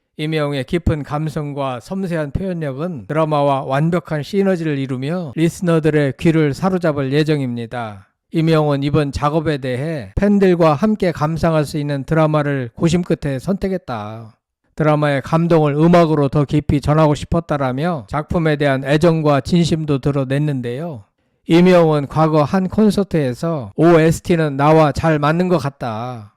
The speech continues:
앞으로도 기회 되면 오에스티를 부르겠다."라고 약속한 바 있는데요. 콘서트장에 가보신 분들은 느끼시겠지만 오에스티를 부를 때 객장의 분위기는 후끈 달아오르고 반응이 사뭇 다르다는 것을 알게 됩니다.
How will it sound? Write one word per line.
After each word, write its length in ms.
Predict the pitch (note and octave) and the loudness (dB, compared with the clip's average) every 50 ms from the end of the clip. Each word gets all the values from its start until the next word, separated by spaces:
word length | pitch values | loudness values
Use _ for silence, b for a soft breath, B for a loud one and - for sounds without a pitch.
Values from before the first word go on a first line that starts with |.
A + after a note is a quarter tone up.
| _ _ _ - | _ _ _ -2
앞으로도 520 | D#3 D3 - - F3 E3 D#3 C#3+ D#3 C#3 | -2 0 2 2 2 2 2 2 0 0
기회 260 | - - F3+ E3 E3 | 0 4 4 6 6
되면 380 | D#3+ D#3 D#3 D3+ D3 C#3+ C#3+ F3+ | 6 4 4 2 2 0 0 0
오에스티를 720 | D3+ D3+ D#3+ E3 D3+ D3 C#3+ - - - E3 D#3 D3 C3 | 2 4 6 6 6 4 2 0 0 0 0 2 2 0
부르겠다."라고 880 | - - E3+ E3 D#3+ D#3 D#3 D3 - D#3 C#3+ C#3+ C#3 C3+ B2+ C3+ C3 B2+ | 0 0 2 2 2 2 0 0 0 -2 0 0 0 -2 -2 -2 -2 0
약속한 480 | C#3+ D3 - - - - - D3+ D3 | -2 -2 -4 -6 -8 -4 -4 -2 -2
바 120 | C#3+ C#3 C3 | 0 0 0
있는데요. 760 | C3 C#3 D3+ D#3 C#3+ C3+ B2 A#2+ B2 C#3+ F3+ F3+ C#3+ G#2+ - _ _ _ _ _ _ _ | 0 0 0 0 0 -2 -2 -4 -2 -2 -4 -4 -6 -8 -12 _ _ _ _ _ _ _
콘서트장에 800 | - G#3 G3+ G#3 G3+ F#3 G3 F#3 - F3+ E3 E3+ D#3+ D#3 D3 | 2 4 6 6 6 6 4 2 2 0 0 0 2 0 0
가보신 500 | C3 - D3 E3 D#3+ F#3 F3 - F#3+ E3 | -2 0 0 2 4 4 2 2 0 -2
분들은 540 | D#3+ D#3+ D#3 D3 D#3 D#3 D3 D3+ C#3+ C#3 C3+ | 0 0 0 0 0 0 2 0 0 0 0
느끼시겠지만 1080 | C#3 D3 - - E3 - - D3+ C#3+ C3+ - - C#3+ B2 B2 C#3+ E3+ E3 C#3 G#2 F2 F#2 - | -2 -2 0 -2 -4 -4 -2 -6 -8 -8 -8 -8 -10 -8 -4 -4 -4 -6 -6 -10 -12 -4 2
오에스티를 720 | D#3 D#3+ F3+ E3+ D#3+ D#3+ D#3+ - - - F3 D#3 D3 C3+ | 4 6 6 8 6 6 4 2 2 2 2 4 4 2
부를 260 | - F3+ E3 E3+ E3 | 4 4 4 4 4
때 320 | D#3 - E3 D#3 D3 C3+ A#2+ | 4 2 2 2 2 2 0
객장의 520 | - - D#3+ - - - F3 D#3+ D#3+ D3+ | 0 0 -2 0 2 0 2 2 2 0
분위기는 560 | C3 - E3 D#3 E3 D#3+ D3 D3+ D3 D3 C#3 B2+ | 2 2 2 2 2 2 2 0 0 0 -2 -2
후끈 400 | A#2+ A#3 A3 - - F#3 E3+ C#3+ | -2 -4 -2 0 0 0 0 0
달아오르고 920 | B2 C#3+ D3 D3+ D#3 D3+ D3 C3+ C#3 B2+ A#2+ C#3+ D#3+ E3 D3+ B2 G2+ G2 - | 0 0 2 2 2 2 2 0 -2 -6 -4 -2 0 0 0 -2 -4 -6 -6
반응이 480 | - D3 D#3+ E3 E3+ E3+ E3 D#3 C#3+ | 0 2 2 4 4 4 2 0 -2
사뭇 340 | B2+ - F#3+ G3+ G3 G3 F#3 - | -2 0 2 2 4 4 2 2
다르다는 460 | - D3 D#3 E3 D#3 E3 D#3+ D#3+ D#3 | 2 2 2 2 4 4 2 2 2
것을 300 | D3+ - C3 D3+ C3+ B2+ | -2 -2 -2 -2 -4 -2
알게 300 | A#2+ C#3 D3+ D3+ D#3+ D3 | 0 0 2 2 2 0
됩니다. 720 | C#3+ C3 B2+ A#2+ A#2 A2+ A2+ B2+ B2+ A#2+ A2 G2 F#2+ _ | 0 -2 -4 -4 -6 -8 -8 -10 -10 -10 -10 -12 -14 _